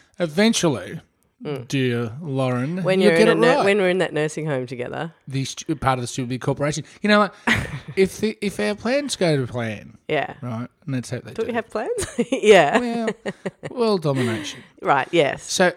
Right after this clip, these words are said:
Speaker 1: within the portfolio of businesses
Speaker 2: Mm.
Speaker 1: will be a group of retirement places that we had bought out and
Speaker 2: Right.
Speaker 1: rebadged stupidly old or something.
Speaker 2: Yeah, yeah, yeah.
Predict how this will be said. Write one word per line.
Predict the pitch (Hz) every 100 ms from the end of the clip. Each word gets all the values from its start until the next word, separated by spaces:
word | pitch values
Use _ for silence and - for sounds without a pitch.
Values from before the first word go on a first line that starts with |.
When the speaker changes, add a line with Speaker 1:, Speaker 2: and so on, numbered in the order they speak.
| _ _ _ _
Speaker 1:
within | 214 185 220
the | 214
portfolio | 190 175 - 165 165 170 131 117
of | 104 98
businesses | 160 190 190 165 113
Speaker 2:
Mm. |
Speaker 1:
will | 120 156 160 156 170 180 - _ - 196
be | 147 135 127 123 113 -
a | 131 120 117 113 110
group | 113 139 131 -
of | 120 107
retirement | 113 147 165 160 117
places | 120 110 120 110
that | 120 117
we | 123 117
had | 117 104
bought | 120 107
out | 95 104 156 - _
and | 175
Speaker 2:
Right. | 151 123
Speaker 1:
rebadged | 131 120 117 113 107
stupidly | - - 135 123 117 113
old | 113 107 107
or | 110
something. | 117 110 160
Speaker 2:
Yeah, | 214 185
yeah, | 170 165
yeah. | 156 -